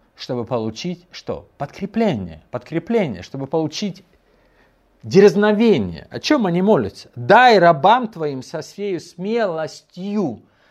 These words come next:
А это уже относится к области переживания.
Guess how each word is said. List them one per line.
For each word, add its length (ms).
А 160
это 160
уже 200
относится 460
к 100
области 380
переживания. 800